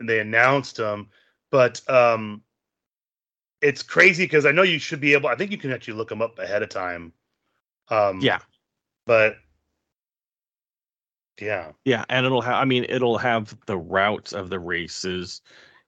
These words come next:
Speaker 2: and then, um, I think you have to go to a s-, separate website maybe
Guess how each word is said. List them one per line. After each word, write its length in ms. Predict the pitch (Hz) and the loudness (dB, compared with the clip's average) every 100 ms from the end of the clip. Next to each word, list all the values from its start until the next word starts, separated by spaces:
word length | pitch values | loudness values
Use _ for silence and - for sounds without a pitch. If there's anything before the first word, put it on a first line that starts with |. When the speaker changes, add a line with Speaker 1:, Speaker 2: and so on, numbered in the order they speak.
| _ | _
Speaker 2:
and 200 | 107 95 | -6 -4
then, 420 | 95 92 90 87 - - - - | -6 -8 -12 -14 -20 -20 -20 -14
um, 560 | 104 95 92 87 87 87 _ _ _ _ _ - | -8 -8 -8 -10 -12 -16 _ _ _ _ _ -12
I 60 | |
think 240 | 95 104 95 | -8 -8 -8
you 100 | 95 | -10
have 200 | 92 85 | -10 -12
to 80 | 90 | -12
go 160 | 95 | -12
to 560 | 87 - 95 90 87 90 _ _ _ _ _ _ _ - | -12 -12 -12 -12 -14 -18 _ _ _ _ _ _ _ -16
a 40 | |
s-, 480 | - - - - - _ _ _ _ _ _ _ _ _ _ | -14 -14 -14 -18 -20 _ _ _ _ _ _ _ _ _ _
separate 260 | 101 - - | -16 -14 -16
website 520 | 117 117 104 104 95 | -14 -14 -14 -12 -12
maybe 480 | 107 104 101 107 | -12 -12 -10 -12